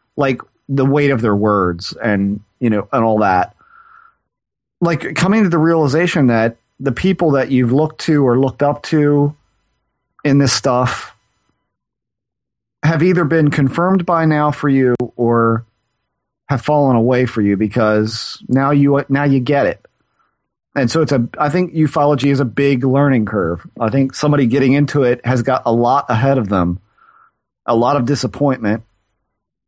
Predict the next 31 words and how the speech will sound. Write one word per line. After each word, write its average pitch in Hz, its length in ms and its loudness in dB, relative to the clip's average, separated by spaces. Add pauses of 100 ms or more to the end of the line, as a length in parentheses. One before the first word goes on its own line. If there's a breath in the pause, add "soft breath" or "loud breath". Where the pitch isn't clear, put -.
and 120 180 0
a - 80 -2
lot 117 300 0
of, 110 360 -2 (200)
of, 110 340 -2
um, 104 420 -2 (920)
realization 143 720 2
that 110 260 0 (180)
not 135 300 0
everything 135 380 0
is 120 160 0
as, 113 220 -4
as 117 220 0
it 117 100 -2
appears, 120 640 -2 (200)
<laughs> - 240 -4
not 170 240 2
only 180 180 2
in 156 80 2
terms 156 260 0
of 151 60 0
the 123 60 0
phenomena, 147 480 0
but 127 120 0
in 135 160 0
terms 147 360 -2
of 127 80 0
the 131 80 0
people 143 340 0
in 175 160 0
it. 131 180 -2